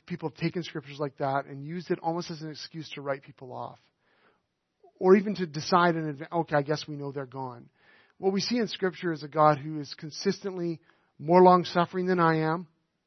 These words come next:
more patient than I am, more gracious than I am, that God will, will follow after people into very dark spots. We just know that's true, and so we continue to pray. I mean, we're dismayed by that,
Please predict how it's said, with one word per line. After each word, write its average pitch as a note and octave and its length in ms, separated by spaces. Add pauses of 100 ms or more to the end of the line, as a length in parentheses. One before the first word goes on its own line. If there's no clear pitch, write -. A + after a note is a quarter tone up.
(680)
more D3+ 180
patient F3+ 500
than F3+ 120
I E3 280
am, E3 100
more D#3+ 180
gracious F3 500
than F#3 100
I E3+ 180
am, E3+ 360 (460)
that D3 180
God E3 400
will, E3 300 (960)
will E3+ 140 (120)
follow G3+ 340
after F#3+ 300
people F#3+ 320
into E3 160
very F3+ 420
dark E3 260
spots. - 520
We F#3+ 120
just G#3 200
know G3+ 220
that's F3 240
true, F3+ 320
and D#3 120
so F#3 220 (280)
we F#3+ 100
continue G#3 400
to F#3 100
pray. G#3 540
I F#3 40
mean, G3 280
we're F3+ 140
dismayed E3+ 540
by A#3 200
that, B3 280